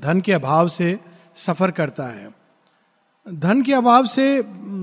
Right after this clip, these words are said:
शरीर को और शरीर के जीवन को थोड़ी बहुत पीड़ा हो सकती है, किंतु सफर धन के अभाव से नहीं करता है, वो एक आंतरिक विपन्नता के कारण सफर करता है। यहाँ इसका भाव है।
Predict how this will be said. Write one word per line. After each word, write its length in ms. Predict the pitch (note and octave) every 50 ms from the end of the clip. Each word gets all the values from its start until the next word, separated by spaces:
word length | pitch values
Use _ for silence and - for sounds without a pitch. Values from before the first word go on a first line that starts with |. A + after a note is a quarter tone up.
| F3+
शरीर 420 | - - - G3 G3 G#3+ A#3 A#3 A3
को 280 | - B3+ A3+ A3 A3
और 100 | A3 G#3+
शरीर 360 | F3+ - - F#3+ F3 G3+ G3+ G3+
के 140 | G3 A3
जीवन 320 | F#3+ D#3 F3 F3 F#3+ G3+ G3+
को 180 | F#3+ G#3 G3+
थोड़ी 260 | F#3 - F3+ F3+ F3 F3
बहुत 280 | E3 F3+ F#3 F3+ - -
पीड़ा 180 | E3+ D3+ E3
हो 200 | D#3 C3 D3+ F3+
सकती 420 | F3+ - C4+ G#3 - _ E3+ C3+ B2
है, 200 | C3 G3 - - _ _ _ _ _ _ _ _ _ _ _ _ _ _ _ _ _ _
किंतु 380 | - G3+ G#3+ G3+ A#3+ D4 C#4+ B3
सफर 440 | - - - F#3+ E3 F3 B3+ C#4
धन 240 | A#3+ F#3+ G3+ A3 B3+
के 100 | A3 B3
अभाव 280 | B3 G3+ E3+ F3 G#3 G#3
से 140 | F#3 - A3+
नहीं 160 | G#3 G3+ F#3+
करता 360 | G3 F3+ D#3+ D3 - E3 D3
है, 240 | C#3 D#3+ A3+ D4 D#4+ - _ _ _ _ _ _ _ _ _ _
वो 100 | E3+ F#3+
एक 180 | G#3+ A#3+ A3+ -
आंतरिक 460 | - F#3 F#3+ F#3+ F#3+ - A#3+ C4 A3+
विपन्नता 580 | A3 G3 F3+ - G3+ G3+ G3+ A3 G3 G#3+ A#3 A3+
के 120 | G3+ A3
कारण 300 | F#3+ G3 F3 E3+ F3+ F3+
सफर 320 | D3+ - E3 C3+ C3+ D3 C3+
करता 320 | - C#3 B2 - - C3
है। 120 | B2 C3
यहाँ 200 | D3 D#3 D#3+ E3+
इसका 260 | E3 D3 - - G3 E3
भाव 320 | C3 B2+ C3+ C3 B2+ A2+
है। 220 | F#3+ G#3+ - -